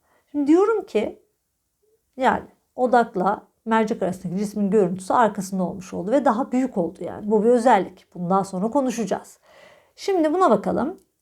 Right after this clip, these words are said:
Burada da aynı şey yapayım. Bir tane paralel yollayalım. Şu noktalar arası uzaklıkları ben tam güzel veremezsem eğer net çıkmaz ama üç aşağı beş yukarı fikir sahibi oluruz. Paralel geldi. Odaktan yolladım.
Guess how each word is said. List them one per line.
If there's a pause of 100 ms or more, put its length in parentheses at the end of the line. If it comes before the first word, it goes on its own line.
(240)
Burada
da
aynı
şey
yapayım.
Bir
tane
paralel
yollayalım. (220)
Şu
noktalar
arası
uzaklıkları
ben
tam
güzel
veremezsem
eğer (340)
net
çıkmaz
ama (140)
üç
aşağı
beş
yukarı
fikir
sahibi
oluruz. (1040)
Paralel
geldi.
Odaktan
yolladım.